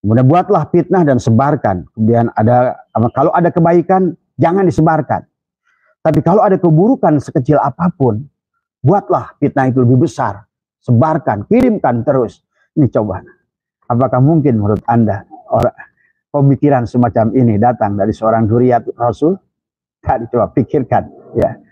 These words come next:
dari semua. Makanya saya bilang tadi, sesungguhnya Ba'alwi itu dibatalkan oleh Ba'alwi sendiri tadi. Seribu kali dia mengatakan, "Saya manusia, saya manusia," tapi giginya penuh dengan darah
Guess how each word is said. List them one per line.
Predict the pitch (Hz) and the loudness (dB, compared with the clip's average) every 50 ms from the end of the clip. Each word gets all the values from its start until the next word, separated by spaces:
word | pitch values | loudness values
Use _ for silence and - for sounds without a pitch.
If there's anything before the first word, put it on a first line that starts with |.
| _ - | _ -4
dari | - 110 110 | -2 -2 -2
semua. | 107 - - 104 107 101 101 | -2 -2 0 0 0 0 -2
Makanya | - - - _ - 147 160 214 | -6 -14 -12 _ -2 -2 0 0
saya | 202 | 0
bilang | 208 202 202 185 | 0 0 0 0
tadi, | 202 196 175 131 120 107 - - - _ _ _ _ - | 0 0 0 -2 -4 -6 -8 -12 -20 _ _ _ _ -4
sesungguhnya | - 135 113 151 160 214 247 233 175 143 | -4 -2 0 2 2 2 2 0 0 0
Ba'alwi | 127 113 110 113 120 117 117 113 | 0 0 0 0 0 0 0 0
itu | 104 156 139 | 0 2 2
dibatalkan | 117 101 95 95 - 117 120 135 131 - 98 92 - | 2 2 0 0 0 0 -2 -2 -2 -2 -6 -6 -4
oleh | - 104 104 | -6 -6 -4
Ba'alwi | 107 92 95 101 104 101 | -2 -2 -2 -2 -2 -6
sendiri | - 104 104 107 104 104 95 98 98 - _ _ _ _ - | -8 -6 -4 -2 -2 -2 -4 -6 -10 -12 _ _ _ _ -2
tadi. | 101 98 92 98 - - _ _ _ _ _ _ | -2 -2 -2 -4 -8 -14 _ _ _ _ _ _
Seribu | _ - 151 147 143 139 135 | _ -2 0 2 2 2 0
kali | - - 139 139 139 135 | 0 0 0 0 0 0
dia | 117 113 107 | 0 -2 -2
mengatakan, | 117 120 98 - 117 117 120 120 | -2 -4 -2 -2 -2 -2 -2 -2
"Saya | - - 139 123 113 | 0 0 0 0 0
manusia, | 120 123 135 143 - - 135 123 110 - | 2 2 2 2 0 2 0 0 0 0
saya | - - 156 135 123 | 0 -2 -2 0 0
manusia," | 120 120 123 120 - - 147 156 151 - - _ - - - _ | 0 0 0 -2 -2 0 0 0 0 -2 -6 _ -20 -20 -12 _
tapi | - 127 117 135 | -4 0 0 0
giginya | 117 117 123 110 104 147 165 165 143 110 | 2 2 2 2 2 2 2 2 0 -2
penuh | - 131 135 123 120 | -2 0 0 2 2
dengan | 123 117 117 113 113 | 2 2 2 2 2
darah | 123 120 117 110 | 2 2 0 -2